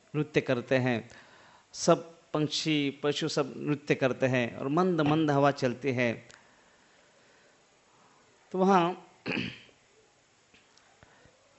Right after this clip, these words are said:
जो झूला होता है, उसका एक विशेषता होती है। घर में भी अगर झूला हो, आप कभी और बैठो झूले पे, उसकी विशेषता क्या होती है?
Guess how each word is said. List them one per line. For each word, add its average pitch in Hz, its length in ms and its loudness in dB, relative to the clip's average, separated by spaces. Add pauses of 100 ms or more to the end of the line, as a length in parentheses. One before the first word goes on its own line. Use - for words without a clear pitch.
(1040)
जो 147 240 8
झूला 165 360 8
होता 170 340 8
है, 139 500 0 (1800)
उसका 147 220 2
एक 165 140 2
विशेषता 147 480 2
होती 117 260 0
है। 120 80 -2
घर 123 240 2
में 143 160 4
भी 139 60 6
अगर 135 180 4
झूला 127 300 4
हो, 113 300 0 (720)
आप 120 180 -2
कभी 127 180 0
और 123 100 0
बैठो 127 340 0
झूले 117 260 2
पे, - 320 -4 (480)
उसकी - 180 -4
विशेषता 156 380 -2
क्या 151 160 0
होती 135 240 -2
है? 147 160 -4